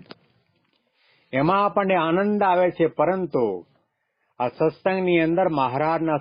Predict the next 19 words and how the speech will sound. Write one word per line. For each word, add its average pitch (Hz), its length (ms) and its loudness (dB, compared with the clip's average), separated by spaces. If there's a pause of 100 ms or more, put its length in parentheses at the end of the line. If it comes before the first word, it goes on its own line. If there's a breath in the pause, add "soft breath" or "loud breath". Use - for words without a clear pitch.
સર્વોપરીપણાની 147 920 0
નિષ્ઠાની, 147 560 -2
સ્વરૂપનિષ્ઠાની 175 760 -4
વાતો 156 300 0
થતી 151 320 -2
હોય 156 200 4
એ 160 140 4
સાંભળવા 143 520 0
માટે 143 260 0
આપણા 151 300 0
કાન 147 320 -4
તૈયાર 156 440 0
નથી. 151 420 -8 (2250)
કાને 131 380 -2 (120)
તાળા, 113 580 0 (500)
આંખે 117 380 -6
તાળા, 110 520 -2
જીભે 101 440 -2
તાળા 104 600 -2